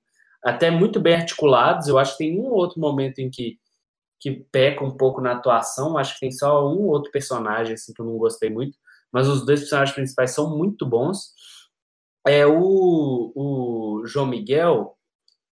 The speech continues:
eu acho ele cabuloso. Ele é um dos melhores atores brasileiros pra mim hoje em dia. Tipo assim, <laughs> eu amo ele no Estômago, eu amo ele em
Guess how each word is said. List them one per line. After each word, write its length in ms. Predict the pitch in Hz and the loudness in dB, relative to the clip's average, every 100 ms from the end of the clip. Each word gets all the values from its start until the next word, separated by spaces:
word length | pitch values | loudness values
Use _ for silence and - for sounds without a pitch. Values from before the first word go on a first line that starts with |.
| _ _ _ 131 | _ _ _ 0
eu 100 | 135 | 2
acho 220 | 143 - | 2 0
ele 200 | 180 196 | -2 -2
cabuloso. 580 | 185 180 180 107 101 110 | -4 -4 -2 -2 -2 -4
Ele 100 | 117 | -6
é 40 | |
um 60 | 135 | -6
dos 120 | 131 | -4
melhores 340 | 143 151 180 | -2 0 0
atores 340 | 196 180 147 135 | -2 0 -2 -4
brasileiros 400 | 135 127 120 - | -8 -4 -6 -4
pra 120 | 117 | -6
mim 260 | 113 120 120 | -6 -6 -6
hoje 240 | 110 110 | -8 -10
em 40 | |
dia. 340 | 107 107 120 139 | -12 -8 -6 -6
Tipo 180 | - 123 | -8 -12
assim, 480 | - 113 104 104 101 | -10 -8 -6 -6 0
<laughs> 40 | |
eu 220 | 165 127 | 2 2
amo 180 | 135 151 | 2 0
ele 120 | 135 127 | -2 -2
no 80 | |
Estômago, 760 | 123 - - 117 127 131 117 123 | -6 -6 -2 -2 0 -4 -2 -2
eu 180 | 117 123 | 0 0
amo 200 | 135 127 | -2 -4
ele 160 | 123 | -4
em 260 | 123 123 | -8 -10